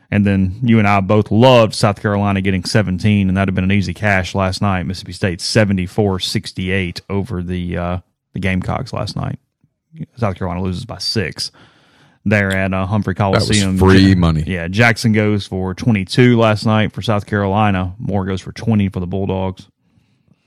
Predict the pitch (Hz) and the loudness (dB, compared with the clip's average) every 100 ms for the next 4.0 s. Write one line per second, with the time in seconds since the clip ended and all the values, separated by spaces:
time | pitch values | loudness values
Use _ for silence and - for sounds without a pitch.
0 | _ 90 87 _ _ - - _ _ - | _ -14 -14 _ _ -20 -20 _ _ -18
1 | - - - 95 92 92 - 101 92 95 | -16 -14 -10 -6 -6 -8 -10 -12 -8 -6
2 | 101 98 92 95 131 135 127 - _ _ | -4 -4 -4 0 4 4 2 -2 _ _
3 | _ _ _ _ - 101 120 139 139 | _ _ _ _ -2 2 4 4 2